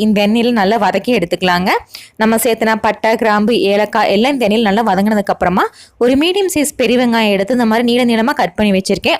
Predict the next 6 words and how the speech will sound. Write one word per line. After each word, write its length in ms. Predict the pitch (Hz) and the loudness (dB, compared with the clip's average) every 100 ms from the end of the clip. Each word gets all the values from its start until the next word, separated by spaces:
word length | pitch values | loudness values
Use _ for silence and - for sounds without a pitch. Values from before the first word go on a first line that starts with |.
| 180 | 0
அதை 120 | 185 196 | 0 0
சேர்த்துக்கலாங்க. 580 | 190 190 202 190 175 220 494 - _ _ _ _ - - - - | 0 -2 0 0 2 0 -2 -6 _ _ _ _ -20 -20 -12 -4
சேர்த்து 320 | 240 202 240 226 | 0 0 0 0
வெங்காயம் 420 | 220 247 269 262 214 | 2 2 2 2 2
நல்லா 180 | 214 339 262 | 2 0 0
வதங்கி 280 | 190 214 | 0 0